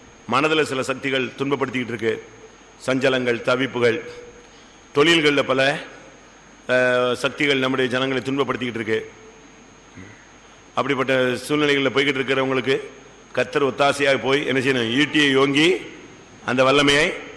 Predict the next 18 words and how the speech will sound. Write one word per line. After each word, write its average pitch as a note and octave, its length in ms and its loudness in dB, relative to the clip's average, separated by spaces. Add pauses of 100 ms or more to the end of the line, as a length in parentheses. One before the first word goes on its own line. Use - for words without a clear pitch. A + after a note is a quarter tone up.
(340)
மறிக்கணும். B2+ 400 0
நில்லுன்னு C#3 260 4
சொல்லு. - 300 -12 (760)
நம்ம C#3 180 0
பார்த்து D3+ 260 2
என்ன C#3+ 120 2
சொல்லணும்? B2 260 2 (500)
"நான் C3 240 2
உன் C#3 160 2
ரட்சிப்பு" C3+ 380 0
என்று D3 260 2
நம்முடைய C#3 420 2
ஆத்மாவுக்கு C#3+ 380 0
அவர் C#3+ 260 4 (720)
சொல்ல C3+ 260 2
வேண்டும். A#2+ 260 0 (1200)
நெருக்கமான C#3 440 0
சூழ்நிலைகள்ல, C#3+ 720 0